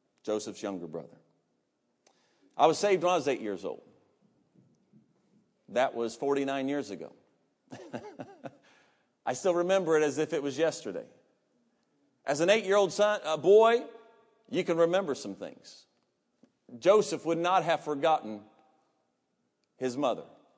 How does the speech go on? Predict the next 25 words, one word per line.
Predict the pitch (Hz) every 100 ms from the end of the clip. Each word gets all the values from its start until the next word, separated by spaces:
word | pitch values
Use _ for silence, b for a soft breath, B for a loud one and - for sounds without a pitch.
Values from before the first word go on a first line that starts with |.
| _ _ _ _ _ _ _ _ _ _ _
and | 113
what | 135 143
she | - 180
had | 170 151 127 -
instilled | 143 143 - 175 156
within | 147 131 113
him, | 98 73 80 _ _ _ _ _ _ _ _ _ _ _ _
the | 127
truths | 131 - 208 156 101 90 -
that | 107
she | - 147
had | 139 123
taught | 151 135 98
him. | - - _ _ _ _ _ _ _ _ _ _ _ _ _ _ _ _ _ _ _ _ b b b
After | 170 180 180
she | 170 240 254
dies, | 185 175 202 226 -
for | 196
the | 185
next | 202 220 -
nine | 170 190 240 277 262
years | 208 202 208 160
of | 175
Joseph's | 143 226 233 214 196 170
life, | 156 156 196